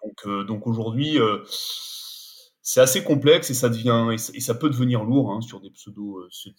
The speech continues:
sur des pseudos allègements ou en tout cas flexibilité qui auraient pu être amenés par le gouvernement actuel. Tout ça n'est que, tout ça n'est que couvert et absolument, il y a rien, rien de flexible, quoi. C'est, c'est toujours aussi compliqué.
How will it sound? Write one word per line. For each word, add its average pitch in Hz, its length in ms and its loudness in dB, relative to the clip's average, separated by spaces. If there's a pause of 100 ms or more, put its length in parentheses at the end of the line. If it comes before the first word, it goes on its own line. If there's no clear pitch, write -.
(120)
sur - 480 -18
des 98 80 -20
pseudos 104 540 -12
allègements 104 540 -4
ou 95 280 -8
en 95 60 -12
tout - 160 -20
cas 107 100 2
flexibilité 107 800 -8
qui - 160 -20
auraient 92 140 -18
pu - 160 -20
être - 160 -16
amenés 101 220 -14
par 101 120 -12
le 92 80 -12
gouvernement 95 440 -16
actuel. 117 460 -4 (680)
Tout - 160 -16
ça - 200 4
n'est 101 180 -6
que, 90 420 -14
tout - 120 -12
ça 113 140 0
n'est 101 160 -6
que 107 100 -10
couvert 110 560 0
et 90 320 -12
absolument, 101 680 -8
il 101 60 -8
y 87 40 -14
a - 40 -16
rien, 90 200 -18
rien 90 220 -12
de 98 60 -12
flexible, 120 460 -6
quoi. - 180 -20
C'est, - 320 -20
c'est - 240 -20
toujours 123 280 0
aussi 117 220 -2
compliqué. - 540 -10